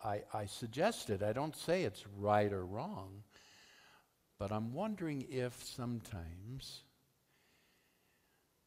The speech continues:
the feeling that we're needing, the love, the caring, the depth that's going to help bring us healing in our difficulty,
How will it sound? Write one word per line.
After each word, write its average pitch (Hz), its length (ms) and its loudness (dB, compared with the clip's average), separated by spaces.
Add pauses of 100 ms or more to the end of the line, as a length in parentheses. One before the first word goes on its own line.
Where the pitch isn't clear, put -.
(600)
the 110 100 0
feeling 156 600 2
that 143 240 2
we're 131 500 -2 (180)
needing, 98 540 -4 (840)
the 107 160 -2
love, 120 600 0
the 120 100 -4
caring, 110 640 0 (720)
the 98 120 -2 (180)
depth - 680 0 (840)
that's 104 200 -4
going 107 260 -4
to 98 60 0
help 110 400 -2
bring 104 220 -4
us 95 200 -6
healing 87 300 -4 (800)
in 107 240 0 (140)
our 113 380 0 (680)
difficulty, 104 680 -6